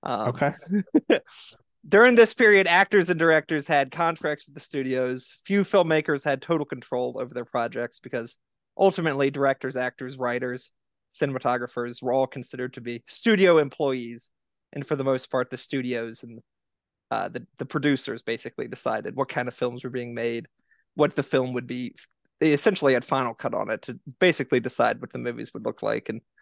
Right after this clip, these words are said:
Speaker 2: That's how it
Speaker 1: directors
Speaker 2: should
Speaker 1: were,
Speaker 2: be.
Speaker 1: <laughs> directors wore hired hands. Like, you
Speaker 2: Take,
Speaker 1: know,
Speaker 2: take
Speaker 1: hire a
Speaker 2: those
Speaker 1: guy to build your
Speaker 2: decisions
Speaker 1: house or
Speaker 2: out of the,
Speaker 1: something.
Speaker 2: the artist's hands and put it in the money man's hands.
Speaker 1: Yeah, and, you know, it worked for a long time. They made a lot of money. The,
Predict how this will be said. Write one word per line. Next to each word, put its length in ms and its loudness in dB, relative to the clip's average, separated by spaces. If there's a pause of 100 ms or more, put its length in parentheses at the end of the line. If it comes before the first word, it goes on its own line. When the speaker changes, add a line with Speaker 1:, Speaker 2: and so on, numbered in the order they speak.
(240)
Speaker 2:
That's 140 6
how 20 10
it 40 8
Speaker 1:
directors 240 6
Speaker 2:
should 140 6
Speaker 1:
were, 80 2
Speaker 2:
be. 260 -2 (220)
Speaker 1:
<laughs> 200 2
directors 440 4
wore 220 6
hired 400 4
hands. 560 0 (380)
Like, 220 2
you 60 8
Speaker 2:
Take, 80 8
Speaker 1:
know, 200 -2 (600)
Speaker 2:
take 260 6
Speaker 1:
hire 120 8
a 20 6
Speaker 2:
those 200 10
Speaker 1:
guy 180 6
to 80 6
build 200 8
your 100 8
Speaker 2:
decisions 40 0
Speaker 1:
house 340 6
or 40 10
Speaker 2:
out 40 10
of 120 6
the, 60 -2
Speaker 1:
something. 360 0
Speaker 2:
the 120 2
artist's 500 4
hands 380 2
and 120 -2
put 240 -2
it 160 2
in 80 -2
the 80 -2
money 360 0
man's 260 -10 (260)
hands. 180 -8
Speaker 1:
Yeah, 220 6 (400)
and, 80 -8
you 100 6
know, 220 4
it 80 4
worked 260 6
for 100 0
a 60 4
long 220 4
time. 320 0
They 100 -8
made 180 -4
a 40 -4
lot 160 -4
of 100 -10
money. 320 -8 (300)
The, 220 4